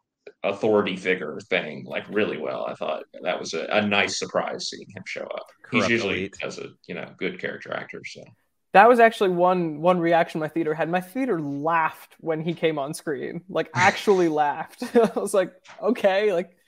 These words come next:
Speaker 3: weird flex, but okay." Um, no,
Speaker 2: All right,
Speaker 3: I like
Speaker 2: very, very knowledgeable audience in the theater. All right.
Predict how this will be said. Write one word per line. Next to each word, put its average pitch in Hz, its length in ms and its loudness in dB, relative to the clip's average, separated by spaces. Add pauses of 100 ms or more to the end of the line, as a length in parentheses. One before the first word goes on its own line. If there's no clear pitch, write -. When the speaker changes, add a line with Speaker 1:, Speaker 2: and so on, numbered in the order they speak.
(160)
Speaker 3:
weird 185 380 0
flex, 180 340 0
but 165 100 2
okay." 180 380 -2 (720)
Um, - 460 -6 (640)
no, 160 80 -2
Speaker 2:
All 156 60 2
right, 156 40 2
Speaker 3:
I - 20 2
like 156 100 4
Speaker 2:
very, 101 180 0
very 110 240 4
knowledgeable 107 520 2
audience 101 460 2
in 92 60 -8
the 90 80 -10
theater. 95 320 -4
All 110 100 2
right. 120 260 -2